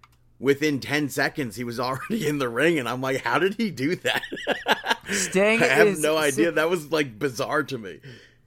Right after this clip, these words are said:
Speaker 2: So do you think now, 'cause I was listening to something, I think this morning, to talk about Sting. He's sixty-three years, years old. Do you think, like, right now, like, this incarnation of Sting is the best that we've maybe ever seen Sting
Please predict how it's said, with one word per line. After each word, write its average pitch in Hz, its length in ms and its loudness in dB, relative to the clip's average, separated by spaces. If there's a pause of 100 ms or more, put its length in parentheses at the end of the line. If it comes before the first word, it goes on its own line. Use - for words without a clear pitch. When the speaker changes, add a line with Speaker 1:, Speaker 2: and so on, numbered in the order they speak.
(140)
Speaker 2:
So 233 300 2
do 185 200 -6
you 349 100 -2
think 339 280 -10
now, 190 220 -2
'cause 175 140 -6
I 196 60 -2
was 202 140 -4
listening 160 280 -8
to 113 60 -8
something, 107 420 -6
I 98 40 -10
think 104 180 -16
this - 160 -20
morning, 113 280 -12
to 104 60 -16
talk 120 260 -8
about 107 160 -12
Sting. 120 180 -16
He's 190 160 -10
sixty-three 151 560 -6
years, 113 260 -4 (380)
years 120 260 -6
old. 90 300 -8 (600)
Do 143 160 -4
you 277 140 -2
think, 247 280 -6
like, 156 420 0
right 135 320 2
now, 127 280 2
like, 127 220 -8
this 143 200 -6
incarnation 139 600 -6
of 117 60 -14
Sting 127 320 -8
is 143 140 -12
the 127 80 -6
best - 380 0
that 117 160 -6
we've 131 260 -8
maybe 131 520 -2
ever 139 340 4
seen 139 440 -6
Sting 196 440 -2